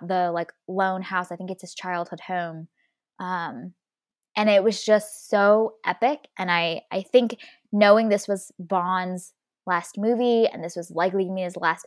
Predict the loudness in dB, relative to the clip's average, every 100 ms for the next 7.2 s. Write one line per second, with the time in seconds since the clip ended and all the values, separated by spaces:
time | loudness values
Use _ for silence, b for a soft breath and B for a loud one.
0 | 2 2 2 -6 -6 -6 -6 -6 -8 -2
1 | -2 0 -2 -2 -2 -2 -2 -2 -4 -2
2 | -4 -4 -6 -8 -10 -12 -12 -4 -2 -2
3 | -4 _ _ _ _ 0 2 0 -6 -14
4 | _ 0 6 6 4 2 4 4 2 0
5 | 2 0 -2 _ _ -8 0 2 2 2
6 | 8 8 8 2 2 4 4 2 -4 -8
7 | -20